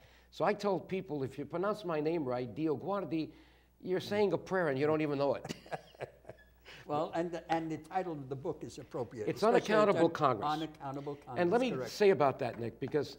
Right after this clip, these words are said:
Speaker 1: you'll see me in the back here and you'll see what the Secretary of Treasury said, about this book in those days. This book was written in nineteen ninety-two, seventeen years ago, and it couldn't be more true today.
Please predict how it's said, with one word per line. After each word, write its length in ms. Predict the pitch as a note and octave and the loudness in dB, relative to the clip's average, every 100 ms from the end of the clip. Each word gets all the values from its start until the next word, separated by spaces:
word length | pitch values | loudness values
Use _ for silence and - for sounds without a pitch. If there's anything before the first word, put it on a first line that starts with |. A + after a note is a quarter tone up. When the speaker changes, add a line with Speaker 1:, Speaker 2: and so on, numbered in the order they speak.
| - | -18
Speaker 1:
you'll 200 | - C#3+ | -6 -6
see 180 | - G3+ | -2 2
me 160 | F#3+ D#3+ | 4 4
in 80 | C3 | 0
the 80 | |
back 280 | A2 C#3+ C#3 | -2 -4 -4
here 180 | - C#3+ | -4 -4
and 80 | B2+ | -2
you'll 80 | A2+ | -6
see 180 | - D3 | -6 -4
what 240 | B2+ B2+ | -4 -6
the 60 | G#2 | -8
Secretary 520 | D3 C#3 B2+ B2+ A#2 | -10 -8 -8 -4 -4
of 60 | - | -4
Treasury 360 | D3+ B2+ B2+ | -4 -4 -6
said, 320 | B2 C3 A#2+ A2+ - - _ - | -6 -6 -8 -8 -18 -20 _ -14
about 340 | G#2+ C3 B2+ | -6 -4 -4
this 140 | B2 - | -8 -8
book 240 | C3 C3+ | -8 -6
in 80 | A2+ | -4
those 200 | A2+ - | -6 -6
days. 280 | B2+ G#2 - - - _ | -6 -6 -8 -20 -20 _
This 140 | A3 | -4
book 260 | - G#3+ G#3 | 0 -2 0
was 200 | D3+ F#2+ | -4 -4
written 360 | C#3+ F3 D3+ C#3+ | -4 -2 -4 -4
in 120 | C3+ | -4
nineteen 400 | B2 F3 F3 D#3 | -4 -4 -4 -6
ninety-two, 680 | C3+ C#3 A#2 G#2 - C3+ E2 - _ _ _ | -4 -4 -6 -10 -8 -8 -8 -18 _ _ _
seventeen 540 | - G3+ G#3 D#3 E3+ | -2 0 0 -2 -2
years 260 | C#3+ C#3+ G#2 | 0 -4 -4
ago, 280 | G2 F#2 - - _ _ | -10 -10 -18 -20 _ _
and 100 | D#3 | -4
it 140 | C#3+ - | -4 -4
couldn't 340 | G#3+ A3+ F#3+ | -2 0 -2
be 140 | D3+ D3 | -2 0
more 240 | C#3 D3+ | 2 2
true 320 | D3+ - C3 C3 | 0 -8 -8 -6
today. 360 | B2 F#2 D#2 | -8 -8 -14